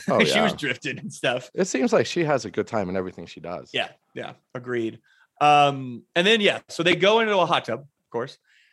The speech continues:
Speaker 1: And this is what's interesting to me because Martin,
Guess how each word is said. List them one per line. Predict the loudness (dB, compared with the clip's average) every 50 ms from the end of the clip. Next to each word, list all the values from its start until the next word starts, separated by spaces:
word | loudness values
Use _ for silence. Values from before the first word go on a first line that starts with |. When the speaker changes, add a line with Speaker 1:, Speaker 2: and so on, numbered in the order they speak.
| _ _ _
Speaker 1:
And | -2 0 2 2 2 2 0 -2 -4 -6 -10 -12 -16 _ _ _ _ _ _ _ _ _ _ _ _ _ _ _ _ -6
this | -2 -2 0 0 -2
is | -6 -10 -8
what's | 0 2 4 4 4
interesting | 2 -2 -4 -6 -6 -6 -6
to |
me | -4 -6
because | -6 -6 -6 -6
Martin, | -2 -2 0 0 0 -2 -6 -8 -10 -10